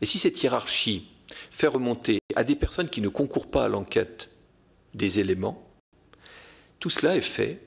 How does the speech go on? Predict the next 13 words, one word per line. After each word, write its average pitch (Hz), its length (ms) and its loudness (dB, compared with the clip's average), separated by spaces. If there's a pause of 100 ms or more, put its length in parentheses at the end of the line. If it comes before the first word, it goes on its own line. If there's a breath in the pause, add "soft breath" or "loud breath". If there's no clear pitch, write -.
(400)
au 113 100 2
risque - 440 -2
et 117 60 -4
péril, 95 460 -4 (160)
aux 113 120 4
risques 165 280 -4
et 110 140 0
périls 95 460 -8
des 120 120 -2
personnes - 340 -4
qui - 120 -8
le 95 80 -6
font. - 200 -12